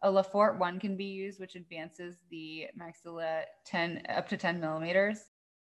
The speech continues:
This can result in changes including midfacial projection and fullness, increased upper lip fullness, decreased upper lip height, decreased depth of nasolabial folds,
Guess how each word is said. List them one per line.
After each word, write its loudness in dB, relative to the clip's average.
This -8
can -2
result 2
in 2
changes 0
including -4
midfacial 0
projection -2
and 0
fullness, -4
increased -4
upper 2
lip -2
fullness, -4
decreased -2
upper 0
lip 0
height, 0
decreased -6
depth 4
of 0
nasolabial 0
folds, 0